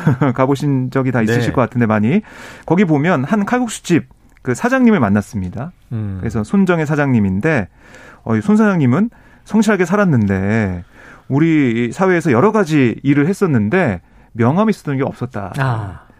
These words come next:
Speaker 1: 아, 일곱 종류의 직업을 가져왔는데 그중에 뭐 여성복 전문점에 일할 때 제외하고는 명함 없이 일해왔다는 게
Speaker 2: 네네.
Speaker 1: 심 후보의 설명이었습니다. 그러면서 이 지금 어떻게 보면 중장년 여성을 위한 그동안 열심히 일을 해왔지만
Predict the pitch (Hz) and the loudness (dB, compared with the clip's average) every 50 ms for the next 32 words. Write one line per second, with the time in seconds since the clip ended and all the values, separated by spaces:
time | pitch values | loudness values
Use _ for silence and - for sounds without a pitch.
0 | - - _ - 98 95 92 95 104 - 160 185 202 220 190 - 208 190 180 175 | -20 -20 _ -10 -8 -6 -6 -8 -8 -4 -2 0 0 0 0 0 0 2 2 0
1 | 165 131 - 139 143 143 139 139 131 117 104 135 135 117 110 104 101 101 113 151 | 0 0 0 0 2 2 0 0 0 0 2 2 2 2 2 2 0 0 0 0
2 | 160 151 120 95 - - _ - - - - - 139 123 135 160 165 190 226 262 | -2 -2 -2 -4 -6 -10 _ -20 -20 -14 -4 -4 -2 0 0 0 2 2 2 0
3 | 269 247 - - - - - _ - 104 110 123 123 190 190 180 170 - 123 123 | 0 -4 -8 -14 -20 -20 -14 _ -2 0 0 2 2 2 0 0 -2 0 2 2
4 | 160 202 226 226 208 208 196 185 156 131 135 135 127 - 135 123 - 127 117 110 | 4 4 4 4 2 2 0 0 2 2 2 0 0 0 0 0 2 0 0 2
5 | 113 117 110 98 110 131 135 131 131 - 107 107 156 131 107 - 135 123 117 107 | 2 0 0 2 2 0 0 -2 -2 -2 0 0 0 0 0 0 2 2 2 2
6 | 104 123 165 196 214 214 208 196 190 92 95 87 208 214 202 170 165 143 - 220 | 2 0 0 0 0 -2 -4 -6 -8 -10 -6 0 2 2 2 2 0 0 0 0
7 | 247 254 240 202 151 117 - - - 202 98 185 - 143 185 - - - - - | 0 2 2 2 0 -2 -2 -2 -2 -2 -2 -2 -4 -6 -6 -8 -12 -20 -20 -20
8 | - - - - - - 185 180 156 127 110 110 110 196 190 151 98 - - - | -20 -20 -6 0 2 2 2 4 2 2 2 2 2 4 4 2 0 -2 -8 -16
9 | - - - - - - _ - 127 127 127 123 117 113 107 104 - - - - | -20 -20 -20 -20 -20 -20 _ -4 0 2 2 2 2 2 0 -2 -4 -8 -8 -4
10 | 131 131 127 123 117 110 107 110 113 - 151 139 135 139 135 - - 175 196 226 | 0 2 2 2 2 2 0 -2 0 0 0 0 2 0 0 2 2 2 2 4
11 | 220 202 208 190 131 113 110 139 156 135 127 120 110 98 101 98 95 104 165 196 | 4 2 4 4 2 2 2 0 2 2 2 2 2 2 2 0 0 0 -2 -4
12 | - - _ - - 135 151 143 113 127 147 - - 202 190 208 - 151 156 147 | -8 -14 _ -8 -4 -2 0 2 2 2 0 2 0 2 2 4 2 2 2 2
13 | 202 208 135 98 - - 117 104 107 156 175 139 107 87 85 | 0 0 0 -2 -4 -4 -4 0 2 2 2 2 0 -4 -6